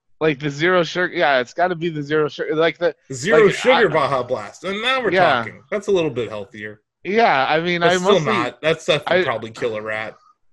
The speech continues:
Speaker 2: Let's be honest.
Speaker 1: Nah, I don't know. It's pretty
Speaker 2: Prolonged
Speaker 1: great.
Speaker 2: usage
Speaker 1: Like
Speaker 2: of that,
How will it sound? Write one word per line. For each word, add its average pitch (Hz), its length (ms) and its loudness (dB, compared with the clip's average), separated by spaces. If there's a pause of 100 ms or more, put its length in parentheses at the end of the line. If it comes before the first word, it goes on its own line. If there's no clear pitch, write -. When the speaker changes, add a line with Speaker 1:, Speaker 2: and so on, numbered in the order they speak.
Speaker 2:
Let's 135 120 -10
be 120 140 -6
honest. 123 480 0
Speaker 1:
Nah, - 40 -20 (120)
I 175 160 2
don't 156 140 0
know. 151 360 2
It's 170 380 -4
pretty - 180 0
Speaker 2:
Prolonged 240 480 6
Speaker 1:
great. 208 120 -2
Speaker 2:
usage 226 520 2
Speaker 1:
Like 214 120 2
Speaker 2:
of 196 60 -6
that, 208 340 2